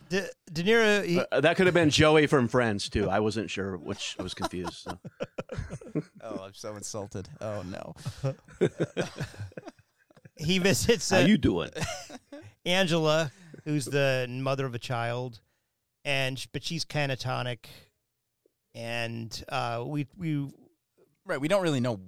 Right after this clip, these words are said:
Speaker 1: Yeah.
Speaker 3: exactly why, or, like, there's not really an explanation. I mean, other than her husband has been lost both his legs.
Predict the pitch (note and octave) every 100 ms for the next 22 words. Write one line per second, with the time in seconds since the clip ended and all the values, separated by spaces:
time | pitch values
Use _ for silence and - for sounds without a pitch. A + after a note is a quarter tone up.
0 | F#2 D#2 _ _ - G#2+ B2+ G#2+ A#2+ A#2
1 | G#2 F#2+ E2+ E2+ E2 F#2 F#2 F2+ F#2 F2
2 | E2+ D#2+ D2+ - D#2 F2 E2+ G2 D2 D#2+
3 | D#2 C2 - - C2+ C2+ C2+ C2 _ _
4 | _ _ - F#2+ F2 D#2+ _ _ _ -
5 | D#2 D2 D2+ C#2 D2 C#2+ - C2+ B1+ B1+
6 | - - - _ _ _ _ _ _ _
7 | _ - D2 B1 B1 - _ - _ _
8 | _ _ _ _ _ _ _ _ _ _
9 | _ - - - - - A#1 - G1+ -